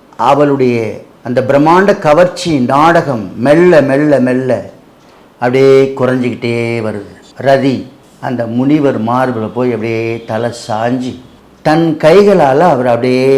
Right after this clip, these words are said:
வருடி கொடுக்குறா. இது என்னடா அது? அவரை மயக்கத்துக்கு தானே போனா, அவர் மேலேயே விழுந்து அவரை அப்படி வருடிக்கிட்டு இருக்காளேன்னு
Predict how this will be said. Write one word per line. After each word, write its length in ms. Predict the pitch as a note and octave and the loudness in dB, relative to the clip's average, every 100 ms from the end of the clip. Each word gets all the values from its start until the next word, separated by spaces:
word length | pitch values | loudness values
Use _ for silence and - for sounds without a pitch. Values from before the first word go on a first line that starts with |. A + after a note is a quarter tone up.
| C#3 C3+ A2 F#2+ - A2 | 2 0 -4 -8 -8 -2
வருடி 320 | C#3 D#3 D#3 | 0 0 -2
கொடுக்குறா. 320 | B2+ A2+ G#2 - - _ _ _ _ | -6 -8 -10 -12 -18 _ _ _ _
இது 300 | B2 C#3+ E3 | -4 0 2
என்னடா 500 | F#3 F#3 G3 G3 F#3 | 2 2 0 0 0
அது? 420 | F3 D#3 D3+ B2 - | 0 0 -2 -4 -8
அவரை 380 | A2 B2+ D#3 C#3+ | -4 0 0 2
மயக்கத்துக்கு 600 | B2 C3+ G3 A3 A3 G3+ | 2 4 2 2 2 4
தானே 220 | G3+ G#3+ F3 | 4 4 2
போனா, 420 | D3+ D3+ D3+ G3+ - | 2 2 0 -4 -8
அவர் 400 | - A#2+ C#3+ G3 | -6 -2 2 4
மேலேயே 580 | G3 F3+ A3+ C4 C4+ C#4 | 4 4 4 6 6 6
விழுந்து 440 | B3+ A3+ G#3+ A3+ | 6 4 4 4
அவரை 540 | B3 C#3+ E3 A#3 B3+ C4 A#3+ G#3+ F3+ D#3 - - - | 2 2 4 6 6 6 6 6 4 2 -4 -18 -16
அப்படி 300 | - E3+ F3+ | -6 -2 0
வருடிக்கிட்டு 520 | F3 F3 G#3+ A3+ G#3 E3+ | 2 4 4 2 -2 -4
இருக்காளேன்னு 1080 | F3+ F3 E3+ F3+ G#3+ B3 B3+ A3+ F#3 D3+ | -2 0 2 2 2 4 4 2 0 0